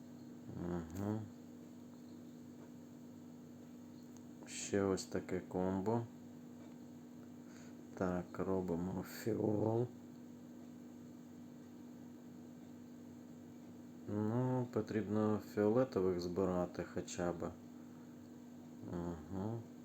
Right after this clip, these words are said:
Так, вона зарядилась все ж таки в неї. Давайте проб'ємо. Тут зробимо синій кріс.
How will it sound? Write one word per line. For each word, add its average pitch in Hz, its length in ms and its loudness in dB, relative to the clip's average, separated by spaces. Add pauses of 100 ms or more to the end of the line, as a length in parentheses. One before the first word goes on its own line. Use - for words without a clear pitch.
(880)
Так, 90 500 -4
вона 92 320 -2
зарядилась 95 680 0
все - 200 -6
ж - 140 -8
таки 92 260 -4
в 92 80 -2
неї. 95 340 0
Давайте 90 440 -2
проб'ємо. 98 800 -2 (1300)
Тут 87 180 -4
зробимо 90 560 0
синій 92 480 -4
кріс. 120 480 -2